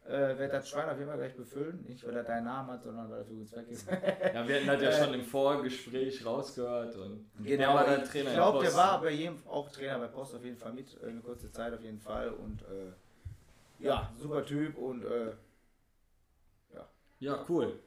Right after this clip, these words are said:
Speaker 2: Dann kommen wir direkt zu Mike. Mike Schwarz, schön, dass du hier bist. Stell dich einmal vor und, ja, deinen fußballerischen Werdegang.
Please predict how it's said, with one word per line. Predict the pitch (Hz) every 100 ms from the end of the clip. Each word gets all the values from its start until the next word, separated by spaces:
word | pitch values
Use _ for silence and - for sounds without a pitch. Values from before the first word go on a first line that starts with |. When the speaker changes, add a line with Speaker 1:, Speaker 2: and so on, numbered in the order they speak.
| _ -
Speaker 2:
Dann | 123 127
kommen | 165
wir | 160
direkt | 143 151 156
zu | - 143
Mike. | 135 147 190 190 -
Mike | 117 131 -
Schwarz, | - 131 139 143 - - -
schön, | - 127
dass | 131 127 127
du | 117
hier | 131 127
bist. | 127 123 - - - -
Stell | - 147 147
dich | 151
einmal | 147 147 135
vor | - 156 160 - -
und, | 127 127 123 -
ja, | 110 110
deinen | 110 113 117 117
fußballerischen | 117 127 - 113 113 - 117
Werdegang. | 113 123 113 101 107 107